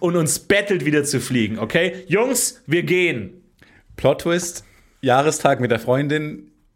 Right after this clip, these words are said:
Speaker 2: ich hab ke-, ich komm auf keine Idee.
Speaker 1: <laughs>
Speaker 2: Weil meine
Speaker 1: Scheiße, die
Speaker 2: einzige
Speaker 1: Bowlingbahn
Speaker 2: Idee
Speaker 1: ist ausgebucht,
Speaker 2: <laughs>
Speaker 1: verdammt nochmal.
Speaker 2: Bowlingbahn ist ausgebucht,
Speaker 1: Die
Speaker 2: weil
Speaker 1: freuen sich.
Speaker 2: alle Trottel, die vorher diese Heißluftballon-Fahrten gebucht haben, jetzt bowlen gehen. Shit.
Speaker 1: Scheiße, und dann gibt's so einen Streikbrecher-Heißluftballon, wo ganz viele Leute dranhängen.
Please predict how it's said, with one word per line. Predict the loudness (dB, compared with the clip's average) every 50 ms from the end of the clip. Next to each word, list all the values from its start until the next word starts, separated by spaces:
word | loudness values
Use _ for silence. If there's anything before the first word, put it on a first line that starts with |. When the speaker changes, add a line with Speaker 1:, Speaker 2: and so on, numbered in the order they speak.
| _ _
Speaker 2:
ich | -2
hab | -2 -2 -2
ke-, | -6 -8 -8
ich | -6 -4
komm | 2 2
auf | 2 2 2
keine | 0 0 2 2 2 0
Idee. | -2 -2 -2 0 0 0 0 -2 -6
Speaker 1:
<laughs> | -8 -10 -10 -10 -12 -10 -8 -10 -10 -10 -14 _ _ -12 -10 -10 -10 -4 0
Speaker 2:
Weil | 0 2 2
meine | 2 2 2 2
Speaker 1:
Scheiße, | 2 2
die | 2 2
Speaker 2:
einzige | 2 2 2 4
Speaker 1:
Bowlingbahn | 4 4 2 2 2 2 4 4 4 4
Speaker 2:
Idee | 2 2 0
Speaker 1:
ist | 0
ausgebucht, | 0 0 0 0 0 0 0 2 0 0 2 2
Speaker 2:
<laughs> | 2 2
Speaker 1:
verdammt | 2 2 2 2 2 0 2 0
nochmal. | 0 0 2 2 2 2 4 2 2 0 -2 -8 -14 -20 -20 _ _
Speaker 2:
Bowlingbahn | 2 2 4 4 4 2 2 2
ist | 0 -2 -2 0
ausgebucht, | 0 0 0 0 -2 -2 -2 -2 -2 -4 -4 -4 -4
Speaker 1:
Die | 0 2
Speaker 2:
weil | 4 4 4
Speaker 1:
freuen | 4 2 2
sich. | 2
Speaker 2:
alle | 2 4 4 2 0
Trottel, | 0 0 2 2 2 2 2 0 0
die | 0 0
vorher | 0 2 2 2 2 2 2
diese | 2 2 4 4
Heißluftballon-Fahrten | 4 4 4 2 0 -2 0 0 0 0 2 0 0 0 -2 -4 -4 -6 -8 -8 -8 -2 2 2 2 4 2 2
gebucht | 2 2 2 2 2
haben, | 2 2
jetzt | 2 0 0 0
bowlen | 2 2 4 4 4 2 2 0
gehen. | 0 0 0 0 0 0
Shit. | -2 -2 -2 0 0 0 -2 -4 -10 -12
Speaker 1:
Scheiße, | -12 -12 -10 -8 -6 -6 -6 -6 -6
und | -8 -6
dann | -6 -6
gibt's | -6 -4 -4
so | -4 -2
einen | 0 -2 0 0
Streikbrecher-Heißluftballon, | -2 -6 -4 -4 -6 -6 -4 -6 -6 -4 -4 -2 -2 -2 -2 -2 -6 -6 -4 -2 -2 -2 -2 -4 -4
wo | -4
ganz | -2 -2 -2 -2 -4
viele | -4 -4 -2
Leute | 0 0 0 -2 -4
dranhängen. | -6 -6 -6 -6 -6 -8 -8 -10 -12 -14